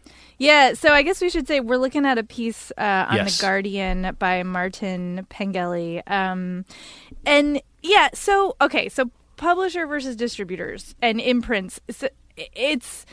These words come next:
Speaker 1: it's an interesting relationship. My understanding, and this is how it was when I was a bookseller, is that it is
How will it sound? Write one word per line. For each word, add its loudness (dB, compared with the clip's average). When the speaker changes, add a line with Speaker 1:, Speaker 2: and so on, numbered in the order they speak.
Speaker 1:
it's -2
an 0
interesting -2
relationship. -2
My 2
understanding, -4
and 0
this -2
is -2
how 2
it 0
was -2
when -4
I 4
was 2
a -6
bookseller, -6
is -2
that 4
it 2
is 0